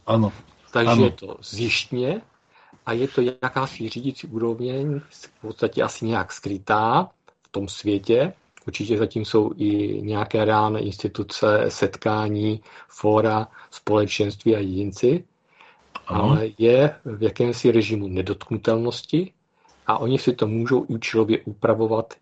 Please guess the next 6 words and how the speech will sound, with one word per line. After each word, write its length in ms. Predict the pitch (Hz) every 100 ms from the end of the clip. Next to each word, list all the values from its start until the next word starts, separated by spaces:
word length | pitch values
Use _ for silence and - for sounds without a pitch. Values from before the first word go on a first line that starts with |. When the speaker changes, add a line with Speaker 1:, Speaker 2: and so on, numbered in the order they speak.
| -
Speaker 2:
jakkoliv. 680 | 110 - - 95 - - - - _ _ _ _ _
Speaker 1:
Ano. 180 | 117 110
Speaker 2:
A 40 | 123
to 120 | 120
je 80 | 113
fenomén, 640 | - 117 123 139 165